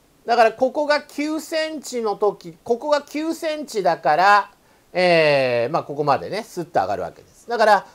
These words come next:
図中のXは九センチということがわかりますね。で、その次。じゃあ、グラフのあは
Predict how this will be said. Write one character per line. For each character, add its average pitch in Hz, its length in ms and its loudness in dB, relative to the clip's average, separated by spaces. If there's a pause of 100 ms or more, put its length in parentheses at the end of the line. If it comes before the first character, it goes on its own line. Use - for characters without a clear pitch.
(100)
図 220 240 0
中 294 320 -4
の 269 140 4
X 254 600 -2
は 247 220 2
九 226 400 -4
セ 247 260 -2
ン 202 80 -6
チ 220 220 -8
と 202 60 -6
い 170 40 2
う 135 40 -4
こ 135 80 -2
と 123 60 -6
が 98 120 0
わ 87 60 -6
か 107 120 -6
り 92 100 -10
ま 90 140 -16
す - 100 -20
ね。 - 140 -20 (3500)
で、 330 200 2
そ 330 120 2
の 294 140 2
次。 131 240 -8 (1200)
じ 202 120 -4
ゃ 349 300 8
あ、 - 140 -4 (1080)
グ 185 280 -2
ラ 294 160 6
フ 285 140 -12
の 277 220 -2
あ 269 200 6
は 226 320 6